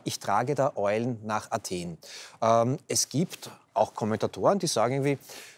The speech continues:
nett, wenn man Green Finance Produkte kauft, aber damit ändert man nichts, weil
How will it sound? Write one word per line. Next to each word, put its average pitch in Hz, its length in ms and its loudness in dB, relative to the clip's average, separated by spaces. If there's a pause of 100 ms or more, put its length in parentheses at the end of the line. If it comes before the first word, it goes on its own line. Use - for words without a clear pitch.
(280)
nett, 120 340 2
wenn 139 100 0
man 131 100 0
Green 127 200 0
Finance 117 340 0
Produkte 113 300 -2
kauft, - 540 0 (600)
aber 120 180 2
damit 127 400 -2
ändert 120 320 -2
man 143 100 0
nichts, 139 340 -2
weil 127 380 2